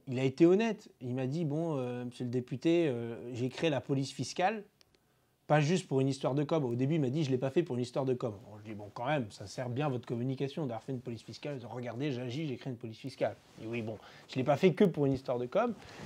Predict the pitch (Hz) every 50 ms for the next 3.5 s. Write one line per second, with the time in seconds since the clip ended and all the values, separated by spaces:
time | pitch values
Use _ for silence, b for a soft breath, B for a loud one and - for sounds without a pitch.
0 | B B - 143 143 147 143 139 139 170 220 247 220 156 143 170 208 233 220 180
1 | 147 135 127 143 165 160 - 220 180 - - - - 143 - - 160 147 - -
2 | 165 175 160 127 113 110 139 135 190 254 262 - - - 160 135 139 135 135 -
3 | 147 143 143 131 - - 160 151 147